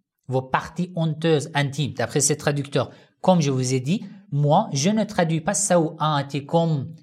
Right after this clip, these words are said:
comme partie intime, partie honteuse. Ça veut dire, nous vous avons envoyé un vêtement pour cacher vos défauts, vos mauvais comportements, vos, votre réalité.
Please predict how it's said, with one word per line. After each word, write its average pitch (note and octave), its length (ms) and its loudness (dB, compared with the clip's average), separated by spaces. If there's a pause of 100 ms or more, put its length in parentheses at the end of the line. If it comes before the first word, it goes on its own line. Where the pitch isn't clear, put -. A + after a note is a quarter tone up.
(120)
comme D#3 260 0
partie D3+ 420 -4
intime, C3+ 480 -4
partie C#3 380 -6
honteuse. B2+ 720 -4 (760)
Ça - 200 2
veut D3 120 0
dire, A3 240 2 (280)
nous A3 440 4
vous F#3+ 240 2
avons F3+ 400 2
envoyé E3+ 580 0
un D3 140 -2
vêtement E3+ 640 -2
pour D#3 280 -6
cacher E3 440 -4
vos C#3 180 -2
défauts, D3+ 640 -4 (640)
vos C3+ 200 0
mauvais D#3+ 340 0
comportements, D#3+ 800 0 (1300)
vos, D#3+ 680 0 (480)
votre D#3+ 360 0
réalité. F3+ 960 0